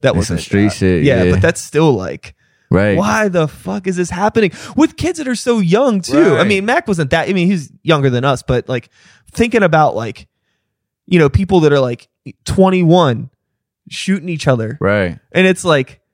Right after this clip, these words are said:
Speaker 2: Yeah,
Speaker 1: but then I
Speaker 2: bro,
Speaker 1: think
Speaker 2: it's
Speaker 1: about the
Speaker 2: sad.
Speaker 1: dumb shit that I did when I was, like, eighteen, nineteen.
Speaker 2: Yeah,
Speaker 1: And it's
Speaker 2: I'm,
Speaker 1: like,
Speaker 2: I'm,
Speaker 1: now I'm at a
Speaker 2: I'm
Speaker 1: point
Speaker 2: surprised
Speaker 1: where
Speaker 2: I'm here. Yeah,
Speaker 1: yeah,
Speaker 2: you
Speaker 1: I'm at
Speaker 2: feel
Speaker 1: a
Speaker 2: me?
Speaker 1: point now where
Speaker 2: <laughs>
Speaker 1: it's like, I, you know, I see sixteen-year-old kids and I'm like, "Those fucking kids." It's, like, the
Speaker 2: Yeah.
Speaker 1: first time happening in my life. And it's like, "Oh, I get it now."
Speaker 2: Yeah.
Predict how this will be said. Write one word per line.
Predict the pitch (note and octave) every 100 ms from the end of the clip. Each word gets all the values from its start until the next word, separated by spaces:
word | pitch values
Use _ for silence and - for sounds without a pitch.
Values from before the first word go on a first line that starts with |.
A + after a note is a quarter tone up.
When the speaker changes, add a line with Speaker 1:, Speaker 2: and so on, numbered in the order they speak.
| _
Speaker 2:
Yeah, | -
Speaker 1:
but | F#3
then | A3
I | A#3+
Speaker 2:
bro, |
Speaker 1:
think | A3 G#3
Speaker 2:
it's | F3+
Speaker 1:
about | F#3+
the |
Speaker 2:
sad. | G3+
Speaker 1:
dumb | F3 E3+
shit | F3 F3+
that | D3
I | B2+ E3+
did | C#3+ B2
when | A#2+
I |
was, | A#2 B2
like, | A2+ -
eighteen, | B2 - B2+ A#2+
nineteen. | A#2+ - - F#2+
Speaker 2:
Yeah, | G2 F#2+ F#2 F2+ F2+
Speaker 1:
And |
it's | G#2+
Speaker 2:
I'm, | F#3
Speaker 1:
like, | B2+
Speaker 2:
I'm, |
Speaker 1:
now | E3 G#3
I'm | G3
at | F3+
a | E3
Speaker 2:
I'm |
Speaker 1:
point | D3
Speaker 2:
surprised | E3+ F3 A#2
Speaker 1:
where | A2+
Speaker 2:
I'm | B2+ B2
here. | A2+ A#2+
Yeah, | B2 B2+
Speaker 1:
yeah, |
Speaker 2:
you | F3+
Speaker 1:
I'm |
at | F3+
Speaker 2:
feel | G#3
Speaker 1:
a | D#3+
Speaker 2:
me? | E3+
Speaker 1:
point | F#3 G#3
now | G#3+ F#3
where | E3+
Speaker 2:
<laughs> |
Speaker 1:
it's | D#3+
like, | E3+
I, | E3
you | E3 E3
know, | D3
I | D3+
see | D#3 F3
sixteen-year-old | E3 D#3+ - D#3+ D3+ C#3+ C3 -
kids | E3+ C#3
and |
I'm | C3+
like, | C3+ -
"Those | E3+ D3
fucking | - C3+ - D3 D#3
kids." | D#3+ D3 D3+
It's, | D#3
like, | D#3+
the | D3+
Speaker 2:
Yeah. | A#3+
Speaker 1:
first | G3+ -
time | G#3+
happening | G3+ G3 G3+ G#3 G3
in | G3
my | F#3+ F3
life. | G#3+ G#3+ D#3+ - - -
And | G3+
it's | G#3
like, | A3+ G3
"Oh, | G#3 A#3
I | G3+
get | F#3 A3+ B3+
it | F3+
now." | F3 C#3+ B2 G#2
Speaker 2:
Yeah. | D#2 D2+ F2 F#2 E2+ F#2